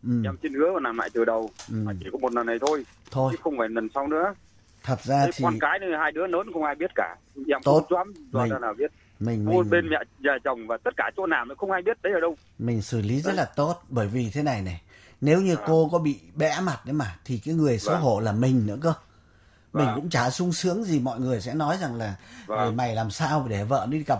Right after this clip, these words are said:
Speaker 1: bồ?" Khi người ta
Speaker 2: Đúng
Speaker 1: bảo
Speaker 2: rồi,
Speaker 1: mình
Speaker 2: mọi
Speaker 1: yêu
Speaker 2: người đánh
Speaker 1: sinh
Speaker 2: giá con
Speaker 1: lý
Speaker 2: người
Speaker 1: liệt
Speaker 2: mình.
Speaker 1: dương hay
Speaker 2: "Ôi,
Speaker 1: là
Speaker 2: ông thấy nọ đi kia mà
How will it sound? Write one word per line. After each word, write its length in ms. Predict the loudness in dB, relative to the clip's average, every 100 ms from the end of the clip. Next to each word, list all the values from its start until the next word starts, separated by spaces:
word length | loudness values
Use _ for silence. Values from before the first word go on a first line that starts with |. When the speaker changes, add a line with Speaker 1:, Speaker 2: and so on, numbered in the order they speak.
| 2
Speaker 1:
bồ?" 320 | 2 2 0
Khi 140 | 0 2
người 80 | 2
ta 160 | 0
Speaker 2:
Đúng 100 | 0
Speaker 1:
bảo 80 | 4 8
Speaker 2:
rồi, 80 | 8
Speaker 1:
mình 100 | 8
Speaker 2:
mọi 80 | 6
Speaker 1:
yêu 80 | 8
Speaker 2:
người 80 | 8
đánh 80 | 8
Speaker 1:
sinh 120 | 8
Speaker 2:
giá 80 | 6 6
con 80 |
Speaker 1:
lý 40 | 6
Speaker 2:
người 120 | 6
Speaker 1:
liệt 100 | 6 4
Speaker 2:
mình. 60 | 2
Speaker 1:
dương 500 | -2 4 4 4 2
hay 120 | 2
Speaker 2:
"Ôi, 160 | 4
Speaker 1:
là 200 | 6 6
Speaker 2:
ông 260 | 4 2 2
thấy 120 | 2
nọ 180 | 2 0 0
đi 60 | 0
kia 60 | 2
mà 60 | 2